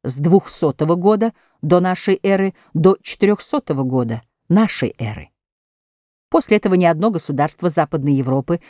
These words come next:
не могло сравниться по могуществу с Китаем, Японией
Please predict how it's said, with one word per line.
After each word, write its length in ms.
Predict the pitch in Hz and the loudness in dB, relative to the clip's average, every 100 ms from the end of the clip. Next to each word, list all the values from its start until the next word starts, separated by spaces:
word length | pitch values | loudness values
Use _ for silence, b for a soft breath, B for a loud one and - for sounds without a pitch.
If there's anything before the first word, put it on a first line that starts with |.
| b - | b 2
не 120 | 190 | 4
могло 280 | 208 240 294 | 4 2 -2
сравниться 540 | - 180 165 - 147 | 0 0 0 -4 -4
по 100 | 156 | -2
могуществу 720 | 147 143 151 143 - 143 139 b b | 0 0 -2 -4 -4 -2 -4 b b
с 160 | - | -10
Китаем, 560 | - 175 143 131 147 175 _ - | -2 -2 0 -2 -2 -4 _ -6
Японией 760 | 139 165 139 131 127 147 165 | -2 -2 0 0 2 0 -2